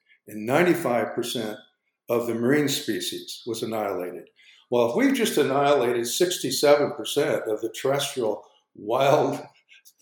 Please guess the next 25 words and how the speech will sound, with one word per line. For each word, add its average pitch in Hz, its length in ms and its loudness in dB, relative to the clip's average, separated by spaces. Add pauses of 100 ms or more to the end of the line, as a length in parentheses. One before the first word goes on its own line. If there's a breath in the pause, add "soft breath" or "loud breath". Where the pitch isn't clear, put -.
<laughs> - 580 -4
biomass 117 720 4 (420 loud breath)
in 117 120 0
a 117 80 -8
period 139 300 4
of - 140 -2
fifty - 360 -2
years, 104 640 0
we're 156 100 2
not 208 280 2
too 180 160 0
far 110 360 4
off 113 200 0
from 120 100 -2
that 117 160 0
seventy-five 127 720 0
percent 104 380 -8 (1080)
terrestrial 120 840 -2 (420)
wildlife 104 600 0
annihilation 110 840 -2 (540)
of 135 100 2
the 143 60 0
Permian 160 440 2
Triassic 151 600 -2
period. - 340 -4